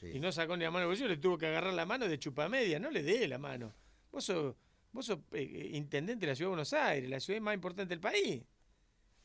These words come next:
Speaker 2: Tenés que andar arrastrándote para que. Yo entiendo que por ahí la educación tiene que ver con esto.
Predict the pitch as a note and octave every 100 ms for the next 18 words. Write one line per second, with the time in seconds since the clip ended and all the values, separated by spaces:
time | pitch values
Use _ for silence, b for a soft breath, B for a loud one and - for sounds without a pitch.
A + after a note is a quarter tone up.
0 | _ - F#3+ C4 A3 B3+ G#3+ - C#4+ C4+
1 | G#3 D#4 B3+ G3 F3+ F3+ E3 C3 - b
2 | b b - B3+ G3+ B3+ G3+ D#3+ D3+ D3+
3 | D#3 F3+ E3+ D#3+ G3 A#3 G#3 F#3+ E3 E3+
4 | D3+ D3+ D3+ D3 D3 B2+ -